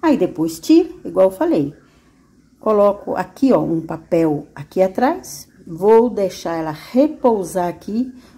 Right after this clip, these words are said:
o dia, a noite. Olha lá, bichinho andando ali, ó. Ó. Tá vendo, gente? Ela não tá bem. Então, vou deixar ela repousando em cima de um papel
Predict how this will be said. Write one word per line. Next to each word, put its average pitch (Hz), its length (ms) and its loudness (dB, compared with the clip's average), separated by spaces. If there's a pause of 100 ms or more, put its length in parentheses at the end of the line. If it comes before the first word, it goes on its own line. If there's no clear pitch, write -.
o 165 140 -4
dia, 269 600 2 (180)
a 175 120 -2
noite. 214 440 0
Olha 196 200 4
lá, 175 120 2
bichinho 185 420 -6
andando 180 300 -2
ali, 170 240 -4
ó. 156 140 -8 (1400)
Ó. 160 220 -2 (1600)
Tá 156 80 -8
vendo, 196 300 2
gente? 123 460 -14 (1200)
Ela 170 180 2
não 196 240 2
tá 254 160 -4
bem. 165 260 -8 (760)
Então, 220 600 0 (880)
vou 247 240 4
deixar 240 400 2
ela 180 140 0
repousando 160 840 -4
em 185 80 0
cima 277 380 6
de 214 100 -4
um 202 60 -8
papel 170 600 -4